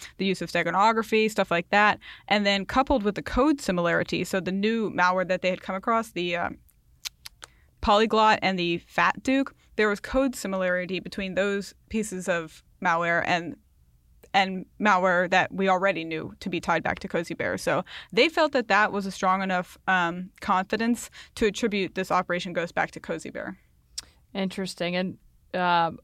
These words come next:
Speaker 2: one piece of the campaign that we haven't really talked about is the attack vector. So do they happen to know the initial infection vector or the general, the scope of this campaign? And
Speaker 1: Yeah, so interestingly enough, eset was not able to determine the exact method of infection vector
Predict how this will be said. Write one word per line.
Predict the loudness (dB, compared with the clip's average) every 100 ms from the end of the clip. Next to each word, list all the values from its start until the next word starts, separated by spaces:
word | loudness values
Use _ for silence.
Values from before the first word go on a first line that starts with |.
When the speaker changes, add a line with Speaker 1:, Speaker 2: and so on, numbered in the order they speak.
| -4
Speaker 2:
one | 2 2
piece | 2 0 -2 -2 -4
of | 0 0 -2
the |
campaign | -6 -6 -4 -2 -2
that | -2
we | -4
haven't | 0 0 2
really | 0 0
talked | -2 -6 -6
about | -2 2 2 0
is | -2 -2 -4 -6 -10 _ _ _
the | 0 0
attack | 0 -2 -4 -2
vector. | -4 0 0 0
So | 0 -2 -2 -8 -6
do | -2
they | 2 2
happen | 2 0 0
to | 0
know | 2 0
the | 0
initial | -4 -4 -4 -2
infection | -2 -4 -4 -4
vector | -4 -4 -4 -2
or | -2 0 0
the | 0 -2 -2 -6
general, | -2 0 2 -2
the | -4
scope | -6 -2 0 0 0
of | -6
this | -6 -10
campaign? | -10 -8 -8 -8
And | -10 -14 _ _ _ _ _ _ _ _ _ 2
Speaker 1:
Yeah, | 4
so | 4 2
interestingly | 2 2 2 4 4
enough, | 4 4 4 2 0
eset | 2 4 2 0
was | 2 4
not | 4 4 4
able | 0 -4
to | -8
determine | -8 -4 -2 -2
the | -4
exact | -4 2 2 2 -2
method | -4 -2 -4 -2
of | 0 0 0
infection | -2 -2 -2 -6
vector | -6 -4 -4